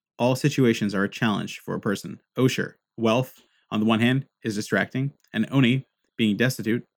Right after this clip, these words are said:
is a challenge," end quote. If you were to ask me, which is more difficult,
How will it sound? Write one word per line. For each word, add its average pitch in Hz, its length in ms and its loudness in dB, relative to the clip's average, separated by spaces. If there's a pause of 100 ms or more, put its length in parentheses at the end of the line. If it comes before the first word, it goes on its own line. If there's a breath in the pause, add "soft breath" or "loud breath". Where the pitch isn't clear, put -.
is 110 100 -4
a 120 40 -2
challenge," - 520 -4 (120)
end 117 160 -2
quote. - 220 -12 (600 soft breath)
If 120 120 -2
you 147 60 10
were 156 60 8
to 147 80 6
ask 117 240 2
me, 117 260 4 (120)
which 120 180 -6
is 107 100 -6
more 113 140 4
difficult, 113 480 -2